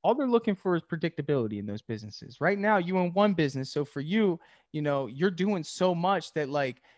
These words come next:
you know, you're just trying to grab everything you can. And, and, you know, I just think that, again, I'm just gonna keep hitting that point to you, bro. You have great employees already.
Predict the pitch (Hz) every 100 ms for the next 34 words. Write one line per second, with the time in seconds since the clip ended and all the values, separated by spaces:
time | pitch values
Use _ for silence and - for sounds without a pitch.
0 | _ 151 156 139 131 160 185 165 185 160
1 | 143 165 160 160 156 151 156 135 - 190
2 | 170 110 - _ _ _ 151 147 135 -
3 | 151 143 135 - 151 151 135 147 185 180
4 | - 180 165 147 147 175 151 107 160 196
5 | 185 185 151 180 131 196 160 156 135 -
6 | _ - 220 151 139 117 123 147 - _
7 | _ 156 156 147 - 139 156 180 175 -
8 | 196 180 160 131 127 165